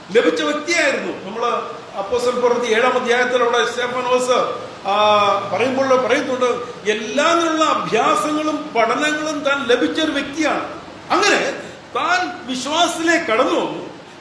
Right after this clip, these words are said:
താൻ ദൈവജനത്തിന്റെ മധ്യത്തിലേക്ക് കടന്നു വന്നപ്പോൾ താൻ ഈ കണ്ടെന്താവുന്നു? അവിടെ പറഞ്ഞിരുന്നത് ദൈവജനത്തോടെ കഷ്ടം സഹിപ്പാൻ തിരഞ്ഞെടുത്തു. തിരഞ്ഞെടുത്ത് താൻ കടന്നു ചെന്നപ്പോഴാണ്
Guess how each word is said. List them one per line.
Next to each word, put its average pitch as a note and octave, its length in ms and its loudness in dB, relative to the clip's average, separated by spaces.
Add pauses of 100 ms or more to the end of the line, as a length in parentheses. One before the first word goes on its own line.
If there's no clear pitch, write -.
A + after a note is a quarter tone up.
താൻ C#4+ 240 0
ദൈവജനത്തിന്റെ E4 680 0
മധ്യത്തിലേക്ക് D4 640 0
കടന്നു A3+ 260 0
വന്നപ്പോൾ F#3+ 460 -2 (840)
താൻ A3+ 160 2
ഈ B3+ 120 -2
കണ്ടെന്താവുന്നു? C4 760 2 (240)
അവിടെ A3+ 160 -2
പറഞ്ഞിരുന്നത് C4+ 580 0 (300)
ദൈവജനത്തോടെ C4 880 2
കഷ്ടം B3 680 -4
സഹിപ്പാൻ A#3+ 420 -2
തിരഞ്ഞെടുത്തു. B3 500 0 (680)
തിരഞ്ഞെടുത്ത് C4 600 2
താൻ G3 140 -2
കടന്നു C4+ 280 0
ചെന്നപ്പോഴാണ് F#3+ 640 0